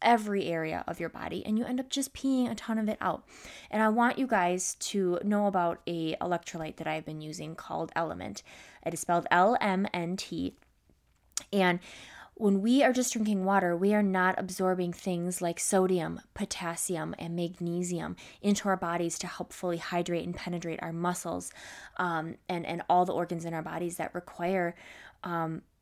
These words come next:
just hydration. And so if you're struggling with headaches, if you're struggling with cramps and leg cramps and,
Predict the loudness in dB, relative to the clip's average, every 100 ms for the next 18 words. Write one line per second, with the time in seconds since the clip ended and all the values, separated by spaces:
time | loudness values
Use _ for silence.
0 | -20 -20 _ -16 -6 -4 -4 -6 -2 2
1 | 2 0 -4 -8 -2 -2 2 0 0 -6
2 | 0 2 4 2 2 -2 -6 -20 -20 -6
3 | 2 4 4 2 -2 -4 -4 -2 -4 0
4 | 0 2 2 2 0 -2 -4 -16 -14 -2
5 | 0 0 -2 -6 -4 -6 -10 -18 -14 2
6 | 4 4 2 -2 -2 -4 -12 -6 -2 0
7 | 0 -4